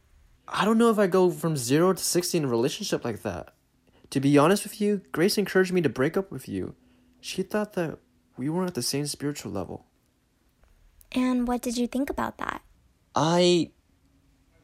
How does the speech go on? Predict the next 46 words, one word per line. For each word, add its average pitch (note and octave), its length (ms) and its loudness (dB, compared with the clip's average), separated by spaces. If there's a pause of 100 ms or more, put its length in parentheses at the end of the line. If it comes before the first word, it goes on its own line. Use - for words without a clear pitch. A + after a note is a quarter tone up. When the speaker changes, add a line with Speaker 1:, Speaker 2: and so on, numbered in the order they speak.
Speaker 1:
didn't E3+ 300 4
agree. B2+ 480 0 (760)
I F#3 460 4 (160)
don't C3+ 320 6
like A2+ 200 -2
the G#2 140 0
idea G2 320 0
of G2 60 -4
spiritual G2 400 -6
levels. E2 400 -8 (260)
How - 200 -2
do A3+ 80 2
you A3+ 40 0
even G#3 180 -2
quantify A#2+ 640 0
that? D#2 240 -6 (320)
I C3 80 2
need F3+ 100 2
to G3 60 -2
focus D#3+ 420 2
on C#3 80 0
my A#2+ 80 0
relationship A2+ 680 -2
on G#2 140 -6
Jesus A2 320 -4
first F#2+ 480 -4
and A2+ 160 -4
make D3+ 160 2
sure E3 220 2
I'm B2+ 240 2
running B2 240 0
towards A2+ 340 -2
him. F#2+ 300 -6 (960)
Whoever G3+ 340 8
I G#3 120 8
choose F3 380 0
to D3 60 2
be D3 180 2
with A2+ 320 -2
should - 180 -6
be A#2 100 -2
running C3 280 2
in A#2+ 80 -4
the G#2 60 -4
same A#2+ 240 -4
direction. G2 540 -4